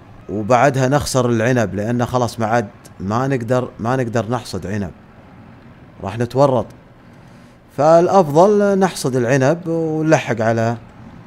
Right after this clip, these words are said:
الذرة، لأن، آه، مش الذرة، دوار الشمس، لأن دوار الشمس، آه، في و-، في مجال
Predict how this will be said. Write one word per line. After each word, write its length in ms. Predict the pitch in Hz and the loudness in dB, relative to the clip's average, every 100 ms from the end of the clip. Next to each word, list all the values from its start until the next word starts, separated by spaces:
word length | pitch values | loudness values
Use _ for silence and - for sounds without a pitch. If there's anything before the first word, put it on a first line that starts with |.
| - - - - - - - | -20 -20 -20 -20 -20 -14 -10
الذرة، 520 | 98 135 151 143 151 - | -2 2 4 4 2 -6
لأن، 340 | 107 123 147 139 139 135 127 - - | -6 -2 0 0 0 -2 -4 -10 -8
آه، 260 | 120 120 | -4 -2
مش 220 | 117 143 131 | -2 -2 -2
الذرة، 420 | 110 120 120 127 - - - | 0 0 0 -4 -12 -14 -6
دوار 280 | 107 113 117 | -2 0 0
الشمس، 540 | - 127 175 - - - - - - - - | -2 -2 -2 -4 -12 -20 -20 -20 -20 -20 -12
لأن 320 | 95 127 139 117 | -6 -2 0 2
دوار 300 | 135 135 131 | 4 4 2
الشمس، 720 | 123 135 131 123 - - - - - - - - - - - - - - - - - - | 0 -2 0 -2 -8 -14 -18 -20 -20 -20 -20 -20 -20 -20 -18 -18 -18 -20 -20 -20 -20 -14
آه، 360 | 101 110 113 113 | -8 -4 -2 -4
في 320 | - 170 156 | -2 2 4
و-، 140 | 135 | 4
في 260 | 139 - 160 | 0 0 2
مجال 520 | 131 113 117 117 117 | 2 2 2 2 -2